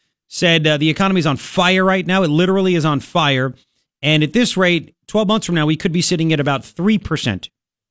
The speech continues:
unemployment, which is incredible. Three things I think you need to know.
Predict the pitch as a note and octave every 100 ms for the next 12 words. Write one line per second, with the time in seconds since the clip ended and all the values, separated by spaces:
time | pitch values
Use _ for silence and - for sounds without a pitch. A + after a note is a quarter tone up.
0 | _ _ D3+ C#3 - C3+ G#2+ G#2 C3+ B2+
1 | B2+ C3 A#2 G2 G2 _ _ _ _ _
2 | - G#3 G3+ F3 D#3+ C#3 B2 C3 C3 C#3+
3 | B2+ C3 A2+